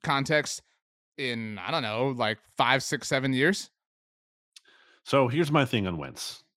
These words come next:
Speaker 2: R J. Here,
Speaker 1: Ooh,
Speaker 2: here's
Speaker 1: here's
Speaker 2: my
Speaker 1: the thing.
Speaker 2: one point of, like, how could you possibly think this would work? 'Cause we've said that before. I've said that before, right? Especially when we did the emergency tra-,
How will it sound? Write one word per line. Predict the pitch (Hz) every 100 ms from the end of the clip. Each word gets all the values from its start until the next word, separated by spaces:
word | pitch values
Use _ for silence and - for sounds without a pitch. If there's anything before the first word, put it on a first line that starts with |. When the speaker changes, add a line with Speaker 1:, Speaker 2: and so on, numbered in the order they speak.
| _
Speaker 2:
R | 82
J. | 78 76 71 _ _ _ _ _ _ _ - 123 120
Here, | 139 139
Speaker 1:
Ooh, | 104
Speaker 2:
here's | 143 147
Speaker 1:
here's |
Speaker 2:
my | 156 123
Speaker 1:
the |
thing. | 101 104
Speaker 2:
one | 123 135 143 156 160 147 _ _ _
point | - 135 120 110 - - _ _ _ _ _
of, | 101 101 98
like, | 104 90
how | - 127 151
could | 170
you | 143
possibly | 123 117 110 101 98
think | - 92
this | - -
would | 82
work? | 65 -
'Cause | - 123
we've | 117
said | 143 107
that | 87
before. | - - 65 85
I've | 139
said | 90 -
that | -
before, | 82 -
right? | - 90 - -
Especially | - 104 - 104 98
when | 90
we | 90
did | 95
the | 87
emergency | 82 107 113 107 113
tra-, | - 110